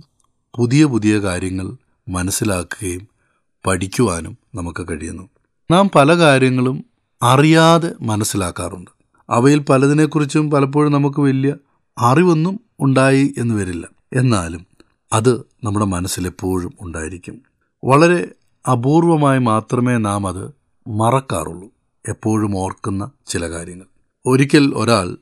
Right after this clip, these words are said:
തന്റെ ജീവിതത്തിൽ പല സന്ദർഭങ്ങളിൽ പഠിക്കുകയും മനസ്സിലാക്കുകയും ചെയ്ത കാര്യങ്ങളെക്കുറിച്ച് തയ്യാറാക്കിയ ഒരു എഴുത്ത് ഇങ്ങനെയാണ്. ആറാം വയസ്സിൽ താൻ മനസ്സിലാക്കിയത് വളരെ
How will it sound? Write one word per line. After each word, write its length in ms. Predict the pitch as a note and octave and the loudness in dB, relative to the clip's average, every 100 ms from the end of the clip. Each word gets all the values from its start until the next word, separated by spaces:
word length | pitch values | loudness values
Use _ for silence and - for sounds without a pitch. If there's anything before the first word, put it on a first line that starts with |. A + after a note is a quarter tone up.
| _ | _
തന്റെ 240 | D3 D#3 | 2 2
ജീവിതത്തിൽ 600 | C3+ B2 C3+ C#3 C#3 C#3 | 2 2 4 4 2 0
പല 340 | C3+ C3 C#3 E3+ | 0 2 2 2
സന്ദർഭങ്ങളിൽ 720 | - A2 A2+ A#2+ A2+ A2+ A#2 | 0 0 -2 -2 -2 0 -2
പഠിക്കുകയും 680 | - G#2 A2 - B2+ B2+ A2+ | -2 -2 -2 -2 0 0 0
മനസ്സിലാക്കുകയും 800 | G2+ A2 C3+ B2 A2 A#2 A#2 G#2+ | -2 -2 0 0 -2 -2 -2 0
ചെയ്ത 240 | G#2 G#2 - | -4 -4 -4
കാര്യങ്ങളെക്കുറിച്ച് 880 | F2+ F#2+ G#2 G#2+ G#2+ A2+ G#2+ - F#2+ B2 _ _ _ _ _ - | -4 -4 -2 -2 -4 -6 -6 -6 -8 -10 _ _ _ _ _ -2
തയ്യാറാക്കിയ 680 | B2+ C#3 D#3+ B2+ A#2 B2+ A#2+ - _ _ _ _ - | 2 4 6 4 0 0 -2 -4 _ _ _ _ -4
ഒരു 260 | A2+ A2+ D3 - _ _ _ | 0 0 -4 -12 _ _ _
എഴുത്ത് 440 | A#2+ A#2+ A#2 - - - - | 0 0 0 -4 -6 -8 -8
ഇങ്ങനെയാണ്. 480 | F#2+ F2+ E2+ F2 - _ _ _ _ | -6 -6 -6 -12 -20 _ _ _ _
ആറാം 360 | B2 C3+ D#3+ D#3+ | 4 6 6 6
വയസ്സിൽ 360 | C3 C3 D3 C#3+ | 4 4 2 0
താൻ 200 | C#3 A#2 A2 | 2 0 2
മനസ്സിലാക്കിയത് 760 | G#2 G#2 A2 F#2 - F#2+ E2 - _ _ _ A2 | -2 -2 -2 -4 -4 -8 -8 -14 _ _ _ 2
വളരെ 320 | A2+ C#3 | 4 6